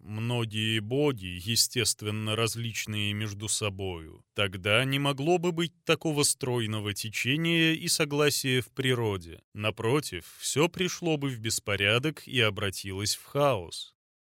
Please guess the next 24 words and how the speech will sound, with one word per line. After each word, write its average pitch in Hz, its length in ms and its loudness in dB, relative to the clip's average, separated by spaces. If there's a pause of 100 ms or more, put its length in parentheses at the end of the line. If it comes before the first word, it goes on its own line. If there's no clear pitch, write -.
Тогда 110 500 2
каждый 110 540 0
бог 113 360 -2
управлял 110 680 -2
бы 107 140 -6
своей 107 520 -2
частью 107 960 -2
или 104 360 -8
и 110 200 -8
всем 104 380 -4
миром, 107 760 -2 (340)
по 113 100 -2
своей 120 560 2
воле, 123 480 0
по 113 140 -4
своим 107 500 2
соображениям, 123 1300 0
и 110 120 -4
происходили 107 880 0
бы 160 220 0
непрестанные 160 1000 2
столкновения 120 1160 0
и 131 180 -8
борьба. 92 560 -6